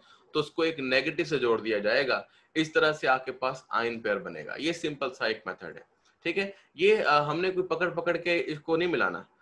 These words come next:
क्या होगा, ये हम खुद ब खुद जब chemistry involve करते हैं और different, अ, reagents और chemicals का इस्तेमाल करते हैं तो automatically क्या होता है, उनके दरमियान,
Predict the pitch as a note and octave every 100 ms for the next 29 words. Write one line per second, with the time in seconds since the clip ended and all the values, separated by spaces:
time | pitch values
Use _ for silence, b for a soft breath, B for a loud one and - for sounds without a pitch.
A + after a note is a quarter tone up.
0 | _ _ _ - F3+ E3+ E3 F3+ F#3+ D#3
1 | E3 E3 E3 - D3 D3+ F3 E3+ D#3+ C3+
2 | C#3 - E3 D3+ C3+ B2+ D3 D3+ C#3 B2
3 | C#3 C#3 C#3+ C3 C3 B2+ C#3+ C3+ A2+ A#2+
4 | C3 C3+ D#3 D#3+ - - B2+ B2 B2+ D3
5 | D3 C#3+ - B2+ B2 - - A#2+ C#3 E3
6 | B2+ G2+ G#2+ G2+ B2 - b b _ -
7 | E3 - - C#3+ D3 F3 D3+ D3+ D#3+ E3
8 | D#3 D3+ C3 C#3 C#3+ D3 D3 C3 B2+ A#2
9 | A2 A2 B2 D3